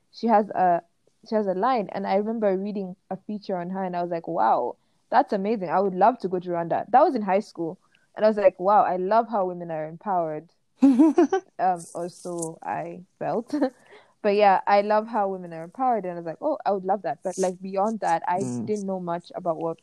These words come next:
Speaker 1: what is going on in Rwanda. But I do think that in the past two years, they've, like, amped on their marketing, like,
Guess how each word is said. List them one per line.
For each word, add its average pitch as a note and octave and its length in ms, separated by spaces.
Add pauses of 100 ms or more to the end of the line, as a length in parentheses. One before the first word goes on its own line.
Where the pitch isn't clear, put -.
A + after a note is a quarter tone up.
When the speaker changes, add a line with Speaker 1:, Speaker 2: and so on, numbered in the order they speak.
Speaker 1:
what G3+ 200
is F3+ 100
going E3+ 220
on E3 120
in E3 160
Rwanda. E3+ 400 (460)
But - 100
I G3+ 120
do B3 300 (120)
think A3+ 400
that F#3 160
in F#3+ 100
the G3 80
past G3 380 (520)
two D#4 220
years, B3+ 480 (460)
they've, G#3 360
like, F#3+ 260 (140)
amped G#3+ 440
on G3 140
their F3 140
marketing, C4 720 (600)
like, F#3+ 420